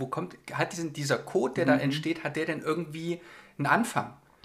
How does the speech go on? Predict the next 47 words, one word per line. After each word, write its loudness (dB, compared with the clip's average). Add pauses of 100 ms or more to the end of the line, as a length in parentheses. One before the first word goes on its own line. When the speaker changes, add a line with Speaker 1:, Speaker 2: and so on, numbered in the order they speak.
(220)
Speaker 2:
Hammer. 4
Speaker 1:
Und 0
deswegen 2
ist 2
auch 2
bei 6
dem 2
ersten 2
Bild, 0
was -2
kommt, 4
Speaker 2:
Ja. 4
Speaker 1:
dieses -6
erste 0
stilisierte -2
rote -4
Bild, -4
da 4
ist, -2
sind -2
noch 2
keine 2
weißen 0
Speaker 2:
Mhm. -4
Speaker 1:
Punkte. -8 (500)
Sondern 0
das 0
kommt 0
erst, 2
wenn 0
die -4
erste -2
Schrift -6
kommt. -6
Und -10
dann -2
wird's -2
immer -2
mehr, 0
immer -4
mehr. -2
Also -6
es -10
wird -4
immer, 0 (760)
immer, 0 (120)
äh, 2